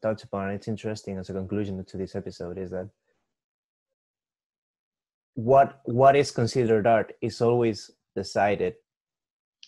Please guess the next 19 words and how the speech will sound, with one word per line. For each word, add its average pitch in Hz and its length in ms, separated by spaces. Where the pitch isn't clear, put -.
like, 80 260
in 110 340
each 123 300
period 110 300
of 104 160
time. 98 500
So, 117 220
for 120 80
example, 113 360
nowadays, 110 600
there 117 160
are 104 40
things 123 360
that 101 160
people 120 220
consider 113 440
art 95 320
and 104 160
that 95 200